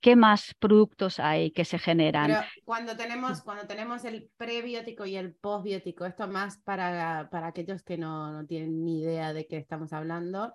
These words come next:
Speaker 2: el
Speaker 1: Sí.
Speaker 2: pre, digamos, alimenta a las bacterias y el
Speaker 1: Ujú.
Speaker 2: post de alguna manera las refuerza porque les aporta, ¿no? Como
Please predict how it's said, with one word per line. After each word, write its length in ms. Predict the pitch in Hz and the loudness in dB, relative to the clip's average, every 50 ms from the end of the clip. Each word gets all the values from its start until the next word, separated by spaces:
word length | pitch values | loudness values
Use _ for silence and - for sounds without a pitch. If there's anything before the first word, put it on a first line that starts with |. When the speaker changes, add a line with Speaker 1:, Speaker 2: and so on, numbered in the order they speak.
| _ _ _ _ _ _ | _ _ _ _ _ _
Speaker 2:
el 180 | - 208 185 180 | 4 4 4 4
Speaker 1:
Sí. 40 | 151 | 2
Speaker 2:
pre, 320 | - 196 202 214 226 247 240 | -2 -4 -2 0 0 0 0
digamos, 460 | 220 202 202 196 196 220 220 220 - - | 0 0 0 0 -2 -2 -4 -6 -6 -4
alimenta 840 | 185 185 185 180 185 180 185 196 202 202 202 196 190 208 208 214 | -4 -2 -2 -2 -2 -2 -2 -4 -4 -4 -6 -4 0 0 0 0
a 160 | - - 170 | 0 -2 -4
las 160 | 165 165 165 156 | -4 -4 -4 -6
bacterias 840 | 160 170 156 _ _ 175 175 165 156 160 165 165 170 196 208 185 - | -8 -10 -10 _ _ -6 -4 -4 -4 -4 -4 -4 -4 -6 -8 -12 -16
y 180 | _ 196 190 185 | _ -8 -4 0
el 200 | 185 202 175 180 | 0 2 4 4
Speaker 1:
Ujú. 140 | 185 220 277 | 8 8 8
Speaker 2:
post 260 | 233 240 277 294 220 | 6 6 0 -2 0
de 80 | 247 | -2
alguna 280 | 233 220 214 240 247 240 | -2 -2 -2 -2 -4 -4
manera 280 | 226 208 220 233 269 262 | -4 -4 -4 -2 -2 -2
las 160 | 220 190 160 | -2 -4 -6
refuerza 840 | 160 - 160 151 - _ 233 220 175 156 - - - 135 131 139 - _ | -6 -8 -8 -10 -8 _ -4 -4 -4 -6 -10 -12 -14 -14 -16 -16 -18 _
porque 360 | - 180 170 165 165 - 165 | -6 -6 -6 -6 -6 -6 -6
les 240 | 165 170 165 - 170 | -6 -6 -8 -8 -10
aporta, 500 | 170 170 - 185 196 208 202 - 202 185 | -10 -8 -6 -6 -6 -6 -4 -4 -4 -4
¿no? 220 | 185 196 233 254 | -4 -6 -8 -8
Como 480 | 220 202 190 185 175 165 165 160 165 | -8 -10 -8 -6 -4 -2 -4 -4 -6